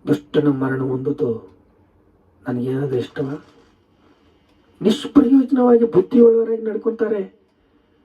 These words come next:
ಮನಸ್ಸು ಮಬ್ಬಾಗಿದೆ. ತಮ್ಮ ಹೃದಯವು ಕಾಠಿಣ್ಯದಿಂದಲೂ ಅವರ ಅಜ್ಞಾನದಿಂದಲೂ ದೇವರಿಗೆ, ಜೀವಕ್ಕೆ ಅನ್ಯರಾಗಿ ನಡ್ಕೊಳ್ತಾ ಇದ್ದಾರೆ.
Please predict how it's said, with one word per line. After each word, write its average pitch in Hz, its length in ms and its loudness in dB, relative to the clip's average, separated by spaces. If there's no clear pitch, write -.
ಮನಸ್ಸು 165 520 -4
ಮಬ್ಬಾಗಿದೆ. 190 800 -2
ತಮ್ಮ 131 160 -6
ಹೃದಯವು 196 540 4
ಕಾಠಿಣ್ಯದಿಂದಲೂ 196 880 0
ಅವರ 147 140 4
ಅಜ್ಞಾನದಿಂದಲೂ 196 1120 0
ದೇವರಿಗೆ, 143 440 0
ಜೀವಕ್ಕೆ 170 600 -4
ಅನ್ಯರಾಗಿ 151 960 -8
ನಡ್ಕೊಳ್ತಾ 135 600 -6
ಇದ್ದಾರೆ. 117 360 -6